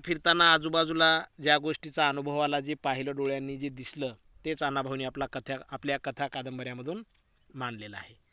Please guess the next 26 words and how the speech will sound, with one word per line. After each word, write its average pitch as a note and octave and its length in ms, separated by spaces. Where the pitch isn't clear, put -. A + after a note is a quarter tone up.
अण्णाभाऊ G3 340
आपल्या G#3 200
साहित्याचं F#3 420
प्रयोजन F#3 360
सांगताना F3+ 400
म्हणतात F3 240
की, F#3+ 80
"जे F3+ 320
जीवन E3+ 280
मी F3 140
जगलं, D#3 340
पाहिलं, D#3 400
अनुभवलं, D3+ 460
तेच D3+ 200
मी D3+ 80
माझ्या C#3+ 240
साहित्यातून C3+ 480
मांडलं. C3+ 340
मला D#3 180
कल्पनेची E3 560
पंख D3 280
लावून D3 200
भरारी B2+ 260
मारता A#2 320
येत G#2 120
नाहीत." G2+ 180